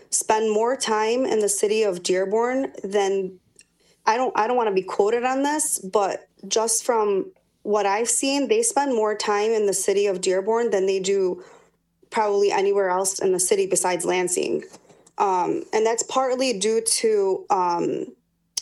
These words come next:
the money that's here. And a lot of people d-, have donated to their campaigns.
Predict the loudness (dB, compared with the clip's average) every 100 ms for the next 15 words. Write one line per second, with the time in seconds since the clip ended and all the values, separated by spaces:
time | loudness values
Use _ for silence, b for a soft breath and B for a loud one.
0 | -2 0 2 2 2 0 0 -2 0 0
1 | 0 -4 -8 -2 0 2 0 -2 -2 -2
2 | 0 2 2 0 -4 B B -8 -2 0
3 | 0 0 2 2 2 2 0 -2 -4 -6
4 | 0 2 2 0 0 0 0 0 2 0
5 | -4